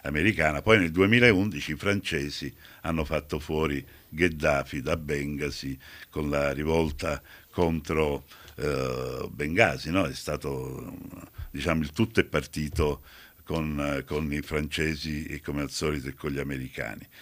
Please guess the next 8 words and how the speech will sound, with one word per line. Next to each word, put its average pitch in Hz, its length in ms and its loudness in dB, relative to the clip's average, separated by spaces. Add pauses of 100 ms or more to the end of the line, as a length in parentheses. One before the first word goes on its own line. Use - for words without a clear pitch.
(320)
Quindi, 131 520 8
eh, 101 340 -4
abbiamo 104 520 6
che 76 120 -2
i 71 60 -2
francesi 113 640 0
devono 71 320 -2
dire, 67 480 -6